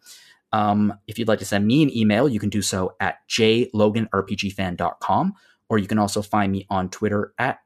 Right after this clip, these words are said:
J O N O underscore Logan. Though at least you can find me on Twitter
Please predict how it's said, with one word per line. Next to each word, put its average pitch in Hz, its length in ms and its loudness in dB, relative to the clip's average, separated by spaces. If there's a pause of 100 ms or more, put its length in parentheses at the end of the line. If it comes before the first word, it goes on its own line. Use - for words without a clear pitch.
(100)
J 123 260 2
O 120 100 2
N 120 160 0
O 123 240 0
underscore 104 640 0
Logan. 98 420 -2 (760)
Though 107 100 0
at 95 80 0
least 104 120 -4
you 95 60 -8
can 87 80 -12
find 95 220 0
me 90 60 -2
on 90 100 -2
Twitter 90 380 0